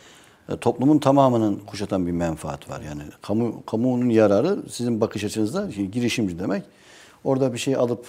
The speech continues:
e, e, yıllarca bir yerde tutup da, e,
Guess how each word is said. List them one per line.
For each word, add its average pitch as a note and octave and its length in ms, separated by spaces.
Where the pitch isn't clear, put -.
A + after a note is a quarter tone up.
e, B2 40
e, - 20
yıllarca A2 600
bir A#2 60
yerde G#2 340
tutup - 360
da, F#2+ 120
e, G2 360